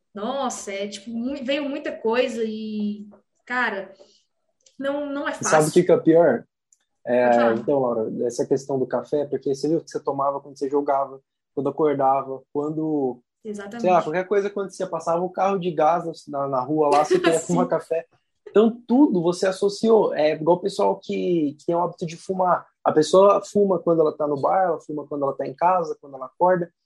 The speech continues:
Speaker 2: vai na varanda fumar. Isso gera muita percepção do seu cérebro de situação, de contexto. Por isso que é mais difícil de você largar, porque você vai jogar hoje, tem certeza que você fala, "Hum, café." Você lembra ainda?
Speaker 1: Sim, lembro.
Speaker 2: Tipo, normal, cadê meu café que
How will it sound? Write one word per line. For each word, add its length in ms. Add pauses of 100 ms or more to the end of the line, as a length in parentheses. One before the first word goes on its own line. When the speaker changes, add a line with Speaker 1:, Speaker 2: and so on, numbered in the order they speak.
(140)
Speaker 2:
vai 160
na 80
varanda 420
fumar. 380 (220)
Isso 360
gera 300
muita 580
percepção 420
do 60
seu 100
cérebro 400
de 360
situação, 520
de 100
contexto. 640 (360)
Por 100
isso 100
que 60
é 20
mais 160
difícil 360
de 60
você 240
largar, 260
porque 140
você 100
vai 140
jogar 300
hoje, 260
tem 120
certeza 340
que 60
você 140
fala, 180
"Hum, 340
café." 420 (640)
Você 160
lembra 380
ainda? 320
Speaker 1:
Sim, 100 (160)
lembro. 400
Speaker 2:
Tipo, 240
normal, 540
cadê 200
meu 120
café 360
que 140